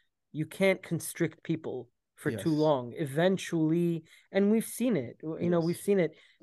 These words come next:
Speaker 1: uh, you know, y-, y-, you've seen it, like, with your, with people that you know in that
Speaker 2: Of
Speaker 1: world,
Speaker 2: course, of course.
Speaker 1: right? That, you
Speaker 2: The
Speaker 1: know,
Speaker 2: Das Torah kind of mentality is falling apart at the, at its seams, and it's, it's, it's only a matter of time till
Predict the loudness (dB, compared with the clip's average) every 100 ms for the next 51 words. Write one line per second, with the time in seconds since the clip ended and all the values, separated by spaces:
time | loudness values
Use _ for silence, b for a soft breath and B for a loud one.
0 | -6 -6 -6 -10 -10 -4 0 0 0 -4
1 | -8 -4 2 2 2 4 6 6 6 2
2 | 2 -4 -2 -2 -2 -4 -2 0 2 4
3 | 6 6 4 2 4 4 6 4 0 -12
4 | _ -8 4 6 8 6 4 4 6 6
5 | 8 6 4 2 4 6 8 6 4 0
6 | -2 0 -2 -4 -14 _ -4 -2 0 6
7 | 8 8 6 2 0 -4 _ _ _ _
8 | 0 4 4 2 -8 -16 0 4 4 4
9 | 0 2 2 2 -6 -8 -6 -6 -6 0
10 | 2 2 0 -2 -4 -12 -14 -14 -14 -20
11 | b b b b _ _ -4 2 4 6
12 | 8 6 6 4 2 2 4 2 2 2
13 | 2